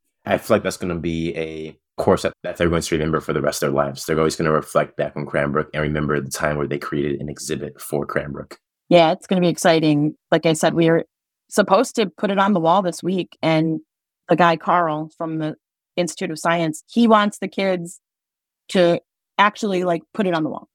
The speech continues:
Speaker 1: Yeah.
Speaker 2: So he's got tools. <laughs> He's gonna make them use tools and, like, actually drill it into the <laughs> wall themselves. So they're gonna have to come back.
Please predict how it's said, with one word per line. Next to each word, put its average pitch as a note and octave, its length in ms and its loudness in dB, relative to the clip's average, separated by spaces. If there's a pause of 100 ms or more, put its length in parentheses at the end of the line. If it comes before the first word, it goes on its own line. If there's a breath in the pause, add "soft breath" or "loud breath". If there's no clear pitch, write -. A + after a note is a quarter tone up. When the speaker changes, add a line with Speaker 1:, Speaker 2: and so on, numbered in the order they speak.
(140)
Speaker 1:
Yeah. F2 380 2
Speaker 2:
So F3+ 200 4
he's F3 260 0
got E3+ 280 2
tools. F3+ 580 -4 (160)
<laughs> - 260 -8
He's C#4 180 4
gonna G3+ 160 2
make F#3+ 200 2
them F#3 140 -2
use F#3 160 -2
tools F3+ 440 4 (260 soft breath)
and, B3 140 8
like, A3 240 2
actually F#3+ 640 -2 (720)
drill G3+ 260 2
it G3 100 2
into A3 220 0
the G3+ 160 -4
<laughs> - 40 -14
wall - 400 -12
themselves. E3 540 2 (360)
So G#3+ 280 4
they're A#3+ 140 6
gonna C#4 180 4
have C4 140 0
to B3+ 80 -4
come A3+ 180 -2
back. E3+ 280 -2